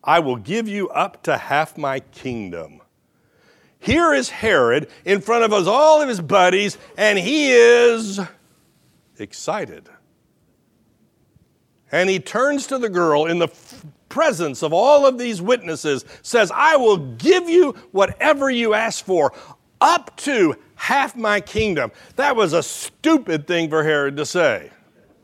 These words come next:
On any level, that was a stupid thing. What this teaches us is that when we are living in a sinful environment,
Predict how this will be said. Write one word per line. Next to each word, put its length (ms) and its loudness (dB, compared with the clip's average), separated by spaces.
On 200 6
any 400 4
level, 520 0
that 240 0
was 160 -4
a 80 -6
stupid 640 -6
thing. 420 -2
What 320 2
this 220 -4
teaches 520 -4
us 520 -2
is 140 -2
that 160 2
when 200 0
we 160 0
are 140 4
living 500 0
in 140 -4
a 60 -2
sinful 480 -4
environment, 580 0